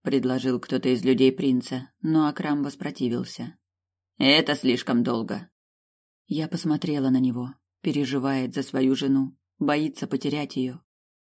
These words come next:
Он, тот, который имел многих наложниц и по первому требованию мог получить сотню девушек любой внешности и комплекции. Но, кажется, сестра Шакара затронула его сердце так же глубоко, как и сам принц Хайрата проник в моё,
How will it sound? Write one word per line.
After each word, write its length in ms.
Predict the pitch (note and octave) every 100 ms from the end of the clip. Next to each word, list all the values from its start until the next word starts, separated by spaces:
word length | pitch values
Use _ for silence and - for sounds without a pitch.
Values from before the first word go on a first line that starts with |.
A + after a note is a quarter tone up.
| _
Он, 320 | E3 E3 C3+ B2+
тот, 280 | - E3+ -
который 420 | F#3 D#3+ D#3+ D3
имел 260 | D#3+ E3
многих 440 | D3 D3+ D#3 D3 -
наложниц 600 | C#3+ C3+ D#3 C3+ A#2+ -
и 20 |
по 160 | D3 D3
первому 460 | F3 F3+ D3+ D3 C#3+
требованию 580 | D#3 E3 C#3+ C3 C3
мог 160 | C#3 C#3+
получить 460 | C3+ C#3 C3+ E3 -
сотню 480 | - F3 - C#3
девушек 560 | B2+ C#3+ C#3+ B2+ A#2+ B2
любой 320 | C#3+ C#3 D#3+
внешности 580 | C3+ D3+ E3 - C3+ C3
и 80 | C#3
комплекции. 800 | D3+ D3+ E3 D3 - - - _ _ _ _ -
Но, 340 | F#3 G3 G#3
кажется, 440 | G3+ F3+ E3+ E3 D3
сестра 420 | C#3+ - D3 C#3
Шакара 640 | C#3+ C3+ C#3 C3 C3 - -
затронула 600 | C3+ C3+ C#3 C#3 C3 B2+
его 260 | B2+ B2 B2+
сердце 500 | - C#3+ C#3 - C3+
так 320 | - D#3 C3+
же 140 | C#3
глубоко, 640 | A2+ B2+ B2 A#2 C3+ B2+ - -
как 220 | F#3 F3+
и 40 |
сам 300 | E3 D3+ C#3+
принц 340 | C#3 C3 B2+ -
Хайрата 640 | C3 B2+ C3 C3 C3 C3
проник 400 | - C3 B2+ -
в 60 | B2
моё, 400 | C3 B2+ B2 B2